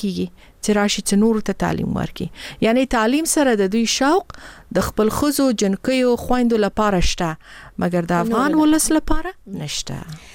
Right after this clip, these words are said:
Speaker 2: آه، شکریه بیبي، یو بل تپوس په کومه، لکه پروګرام کې خو کم وخت هم پاتې دی، دا تپوس خامخا کول غواړم. په افغانستان کې د ښځو سیاسي ځواکمني، آیا ته تاسو څنګه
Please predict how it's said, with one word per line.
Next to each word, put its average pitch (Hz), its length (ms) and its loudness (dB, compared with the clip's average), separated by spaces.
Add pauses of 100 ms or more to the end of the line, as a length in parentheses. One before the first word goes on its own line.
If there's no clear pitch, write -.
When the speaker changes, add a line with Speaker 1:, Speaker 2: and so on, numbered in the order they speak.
(200)
Speaker 2:
آه، 247 140 2
شکریه 349 440 0
بیبي، 311 200 2
یو 254 160 2
بل 294 160 2
تپوس 226 440 -2
په 214 120 2
کومه، 220 300 2
لکه 220 680 2
پروګرام 269 380 0
کې 277 60 0
خو 226 140 2
کم 269 260 0
وخت 277 180 0
هم 226 120 4
پاتې 214 300 0
دی، 302 160 2 (160)
دا 320 200 2
تپوس 285 440 0
خامخا 247 380 0
کول 196 320 0
غواړم. 190 300 0 (280)
په 247 80 4
افغانستان 269 680 0
کې 277 280 0
د 220 140 0
ښځو 247 260 2
سیاسي 226 640 0
ځواکمني، 190 540 0 (160)
آیا 349 120 2
ته 359 120 0
تاسو 269 280 0
څنګه 220 320 0